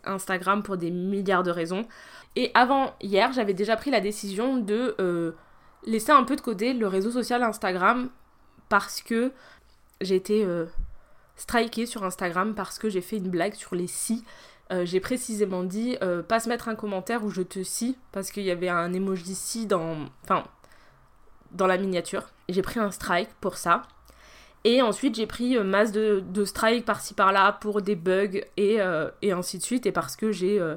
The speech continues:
ce qu'on nomme un compte, euh, militant. Et, euh, ça emmerde grandement la plateforme. Sauf que je pourrais comprendre que ça emmerde la plateforme si on était rémunéré pour produire du contenu, ce qui n'est pas le cas. Euh, ici, en podcast, je peux dire tout ce que je veux.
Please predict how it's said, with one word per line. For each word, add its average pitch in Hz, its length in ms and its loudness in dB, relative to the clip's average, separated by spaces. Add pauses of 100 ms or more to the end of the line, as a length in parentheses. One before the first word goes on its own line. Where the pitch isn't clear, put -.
ce - 140 -8
qu'on 269 160 4
nomme 269 420 8
un 208 140 6
compte, 247 320 -2
euh, 196 460 0 (280)
militant. 226 720 2 (420)
Et, 220 300 2
euh, 180 180 0
ça 180 220 -4
emmerde 196 400 2
grandement 202 380 0
la 185 100 4
plateforme. 196 580 0
Sauf - 260 -4
que 202 140 0
je 202 120 -2
pourrais 247 360 6
comprendre 262 420 0
que 240 100 -4
ça 208 260 2
emmerde 226 360 4
la 214 100 4
plateforme 226 500 2
si 240 240 -4
on 240 80 0
était 220 280 0
rémunéré 214 580 2
pour 202 180 -12
produire 208 380 0
du 190 120 -4
contenu, 185 440 -2
ce - 80 -10
qui - 160 -8
n'est 175 100 0
pas - 80 2
le 170 80 -2
cas. - 220 2 (260)
Euh, 185 320 8
ici, 214 300 -2
en 214 80 2
podcast, 208 520 2
je 208 100 -8
peux 214 120 -2
dire 208 160 -2
tout - 140 -12
ce - 80 -10
que 214 120 0
je 180 140 -4
veux. 220 220 4